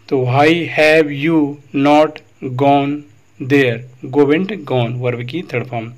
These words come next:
Subject के बाद not लगाया है, you के बाद not। Next है,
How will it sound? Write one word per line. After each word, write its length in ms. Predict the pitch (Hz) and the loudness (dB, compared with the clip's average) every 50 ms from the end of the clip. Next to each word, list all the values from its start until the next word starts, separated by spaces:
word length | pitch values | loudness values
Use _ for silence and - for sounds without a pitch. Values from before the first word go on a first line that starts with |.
| - _ _ _ _ _ _ _ _ _ _ - | -20 _ _ _ _ _ _ _ _ _ _ -6
Subject 500 | - - 156 147 143 151 180 175 - - | -2 0 0 0 0 -2 -4 -4 -2 -4
के 80 | 165 | -2
बाद 260 | 143 143 131 127 123 | 0 0 2 0 0
not 280 | 123 117 120 135 143 143 | -2 -2 -2 -2 0 0
लगाया 300 | 156 147 156 156 160 156 | 0 0 0 0 2 0
है, 180 | 156 160 160 - _ - 147 | 0 -2 -6 -10 _ -16 -12
you 260 | 131 127 139 131 - | -8 -8 -6 -6 -4
के 60 | 139 | -4
बाद 180 | 135 139 165 160 | -4 -4 -4 -6
not। 240 | 151 139 123 120 120 - - _ _ _ _ _ _ _ _ _ _ _ _ _ _ _ _ _ _ - | -6 -6 -6 -8 -10 -12 -18 _ _ _ _ _ _ _ _ _ _ _ _ _ _ _ _ _ _ -4
Next 240 | 156 156 147 - - | -4 -2 -2 0 2
है, 220 | 165 175 196 196 | 2 2 0 -2